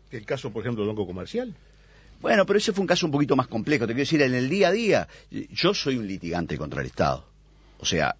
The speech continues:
Speaker 2: y, y parto de la base que muchas veces gano y otras veces pierdo. Tengo excelentes contrapartes en la D G I que me ha ganado más de una vez.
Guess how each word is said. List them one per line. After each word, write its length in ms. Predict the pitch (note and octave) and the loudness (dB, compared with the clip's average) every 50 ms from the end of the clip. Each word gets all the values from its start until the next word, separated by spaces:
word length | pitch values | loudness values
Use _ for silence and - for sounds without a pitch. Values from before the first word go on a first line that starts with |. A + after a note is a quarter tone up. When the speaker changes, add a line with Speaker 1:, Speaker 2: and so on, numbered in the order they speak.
| _ - | _ -12
Speaker 2:
y, 240 | - - F#2 G2 - | -6 -4 -4 -4 -2
y 120 | - G#2 | -2 -4
parto 280 | - - C#3 D3+ F3 - | 2 4 4 4 4 2
de 60 | C#3+ | 0
la 80 | A2+ G#2+ | 2 2
base 240 | A2+ A#2 - B2+ G2+ | 2 0 0 -4 -6
que 60 | G2 | -6
muchas 220 | G2 F#2 G#2+ G#2 | -6 -4 -2 -2
veces 360 | G#2 G2+ G2 A#2 B2+ B2 - - - - - | -2 0 -2 -2 -4 -6 -8 -12 -20 -20 -10
gano 220 | - - G2 B2 C#3+ | -2 0 2 2 2
y 20 | |
otras 180 | A2 D#2 F2+ F#2 | 2 2 0 0
veces 180 | F2+ - D#2+ | 0 -2 -6
pierdo. 320 | - F#2 F2+ D#2+ C#2 C2+ - | -4 -2 -2 -2 -2 -4 -4
Tengo 220 | - A2+ A2+ G#2+ | -2 0 0 0
excelentes 640 | F#2 - - F#2 A#2 D#3 E3 C#3+ G2+ - G#2 G2+ - | -2 -2 -2 0 2 4 2 2 0 -2 -6 -8 -8
contrapartes 720 | - - F2 D#2 - F2+ F2 F2 G#2+ A2 G#2+ - G2+ F2 | -10 -10 -10 -6 -2 -2 0 2 2 2 2 0 -6 -8
en 60 | F2+ | -6
la 80 | D#2+ D#2+ | -6 -4
D 140 | D#2+ F2 E2+ | -4 -6 -2
G 160 | - G2+ G2+ | 2 2 4
I 200 | G#2 G#2+ B2+ B2+ - - - - - - - | 4 2 0 -4 -10 -20 -20 -20 -20 -20 -16
que 140 | - - F2+ | -6 -4 0
me 180 | E2+ F2 F2 F#2 | 0 2 4 4
ha 80 | G#2 | 4
ganado 400 | G#2 F2+ F2+ F#2 F#2 F#2+ G2 F2+ | 4 4 2 2 2 2 0 0
más 200 | F2 F2 F2+ F2+ | 0 0 0 0
de 40 | E2 | 0
una 140 | D#2+ G2 C#3 | 0 2 2
vez. 280 | F3 C3 - - - | 2 2 0 -2 -10